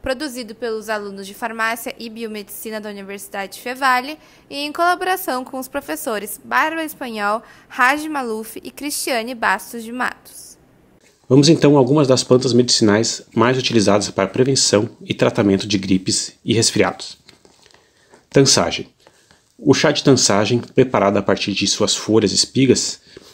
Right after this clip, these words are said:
Speaker 2: que atuam em mucosas inflamadas e nas vias respiratórias, e auxiliando na expulsão de secreções provenientes da traqueia, brônquio e pulmões, é indicado para resfriados, doenças pulmonares, asma, bronquite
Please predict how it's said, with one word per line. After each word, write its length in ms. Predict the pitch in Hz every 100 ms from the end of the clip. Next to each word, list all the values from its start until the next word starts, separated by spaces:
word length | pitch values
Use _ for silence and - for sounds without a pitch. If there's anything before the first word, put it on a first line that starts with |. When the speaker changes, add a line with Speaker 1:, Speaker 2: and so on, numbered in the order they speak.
| -
Speaker 2:
que 120 | - 101
atuam 300 | - 113 113
em 20 |
mucosas 580 | 98 - 101 98 92 131
inflamadas 880 | 123 - 95 92 95 95 90 - - _
e 60 | -
nas 180 | 101 87
vias 280 | 101 110
respiratórias, 880 | 98 92 - 95 - 107 107 - - - _ _ - - - _
e 120 | 110
auxiliando 360 | 104 - 104 104
na 100 | 95
expulsão 360 | - 117 110
de 60 | 104
secreções 720 | - 104 95 - 107 101 -
provenientes 580 | - 117 104 98 95 98
da 100 | 92
traqueia, 640 | - 98 - 104 113 98 -
brônquio 400 | - 101 101 107
e 60 | 107
pulmões, 640 | 107 90 104 123 - - - - _ _ _ _
é 100 | 117
indicado 380 | 98 101 101 -
para 160 | 92
resfriados, 800 | 87 117 151 117 113 117 - - - _ _
doenças 400 | 104 98 92 107
pulmonares, 800 | - 147 139 104 107 113 - - - _ _ _ -
asma, 540 | 104 104 101 104 101 -
bronquite 760 | 117 117 - 104 113 - -